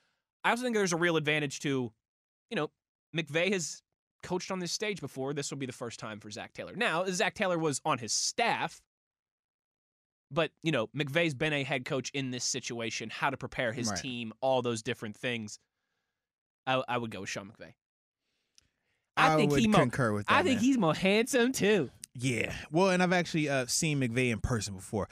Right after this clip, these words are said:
Speaker 2: whereas I've actually never seen, uh, Zach Taylor in
Speaker 1: Hey,
Speaker 2: person.
Speaker 1: you know, Sean McVay went to the same college as Ben Roethlisberger.
Speaker 2: Oh, man, I bumped into him in Vegas.
Speaker 1: Did you, did you see? So, uh, McVay was on, or sorry, Calvin Johnson was on Good Morning Football this
Speaker 2: Okay.
Speaker 1: week out, out in L A.
Speaker 2: Yeah.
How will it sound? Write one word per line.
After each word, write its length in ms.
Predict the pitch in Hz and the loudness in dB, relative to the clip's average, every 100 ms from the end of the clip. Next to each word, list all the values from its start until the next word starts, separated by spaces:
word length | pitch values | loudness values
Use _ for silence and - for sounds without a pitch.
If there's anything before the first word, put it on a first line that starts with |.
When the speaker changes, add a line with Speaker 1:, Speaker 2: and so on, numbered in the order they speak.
| - - | -10 -8
Speaker 2:
whereas 160 | 135 135 | -2 2
I've 80 | 147 | 2
actually 240 | 139 143 | 2 2
never 180 | 135 123 | 2 2
seen, 500 | - 131 123 113 85 | 2 2 2 2 0
uh, 300 | 107 107 101 101 _ _ _ _ - | -2 0 -2 -6 _ _ _ _ -10
Zach 160 | 113 131 | -6 -4
Taylor 200 | 120 110 | -2 -2
in 60 | 107 | 0
Speaker 1:
Hey, 100 | 214 | -2
Speaker 2:
person. 200 | - 190 | -2 -4
Speaker 1:
you 60 | 233 | -4
know, 80 | 196 | -4
Sean 260 | - 202 | -2 0
McVay 220 | 185 180 185 | 0 0 -2
went 160 | 175 | -4
to 80 | - | -8
the 60 | 165 | -6
same 200 | 175 165 | -6 -4
college 340 | 170 185 175 | -4 -4 -8
as 120 | 165 | -10
Ben 220 | 147 160 | -2 0
Roethlisberger. 500 | 160 175 180 185 180 190 _ _ _ | 2 0 -2 -8 -10 -14 _ _ _
Speaker 2:
Oh, 120 | 185 131 | 2 4
man, 160 | 139 | 4
I 20 | |
bumped 220 | 160 135 131 | 2 2 0
into 120 | 131 | 0
him 100 | 113 | 0
in 80 | 107 | 0
Vegas. 240 | 104 156 | 0 0
Speaker 1:
Did 60 | 226 | 0
you, 140 | 285 - _ - | 0 -4 _ -4
did 120 | 180 | 0
you 120 | 277 | 2
see? 220 | 262 269 185 | 2 -2 -2
So, 300 | - 190 - | 0 0 2
uh, 160 | 165 143 | 2 2
McVay 460 | 160 151 151 196 220 | 0 -2 2 2 2
was 180 | 202 | 2
on, 420 | 180 170 160 151 135 - | 2 4 4 0 -6 -4
or 80 | 156 | 0
sorry, 300 | - 170 113 | 4 2 2
Calvin 360 | - 208 208 | 2 2 2
Johnson 380 | 147 165 175 190 | 2 2 2 0
was 100 | 170 | 0
on 120 | 165 | 0
Good 140 | 151 160 | 2 2
Morning 200 | 156 147 | 2 0
Football 300 | 165 156 170 | -2 0 2
this 160 | 165 147 | 2 4
Speaker 2:
Okay. 120 | 156 | 2
Speaker 1:
week 160 | - - | 0 -2
out, 220 | 143 151 - | 2 2 2
out 180 | 156 147 | 2 2
in 60 | |
L 160 | 151 147 | 2 2
A. 160 | 165 165 | 2 0
Speaker 2:
Yeah. 260 | 151 107 | -2 -2